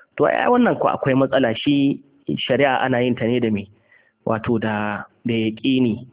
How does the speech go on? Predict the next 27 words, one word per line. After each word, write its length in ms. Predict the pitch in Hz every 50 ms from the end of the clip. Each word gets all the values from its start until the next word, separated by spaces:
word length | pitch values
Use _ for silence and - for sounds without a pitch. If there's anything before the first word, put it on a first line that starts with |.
| - -
da 80 | - -
tabbatarwa. 640 | - 127 120 110 127 117 - - 123 107 98 87 - - _ _ _ _ _ _ _ _ _ _ _ _ _ _ _ _ _ _ _ _ _ _ _ _ _ _ _ _ _ _ - - - _ - - - - - - - - - _ _ _ -
Ah, 520 | 120 131 131 127 127 127 123 - 127 127 131
don 140 | 135 147 170
haka 240 | 185 202 190 - 143
a 60 | 135
dunkule 340 | 135 135 131 - 123 139 160 160
dai 100 | 165 165
ƴan 160 | 165 170 165
uwa 120 | - 175 175 156 139
masu 120 | - - -
albarka 480 | 143 131 123 143 143 143 - 143 131 123
za 120 | 139 139
mu 100 | 139 139 120
ga 100 | 110 123
wannan 560 | 131 156 180 180 170 151 139 131 123 117 110 - - - - - -
abin 220 | 117 123 143 147
nan 160 | 143 135 123 -
ɗin 160 | 131 135 127
da 320 | 117 113 110 101 98 - - - _ _ _
na 100 | - 139
jero 440 | 135 131 143 160 156 156 156 156 156
mana 260 | 156 160 160 156 143
bayanan 400 | 127 123 120 120 117 117 123 139
malamai 460 | 139 135 131 123 117 113 110 120 131 -
a 100 | - -
kai 260 | - 139 131 127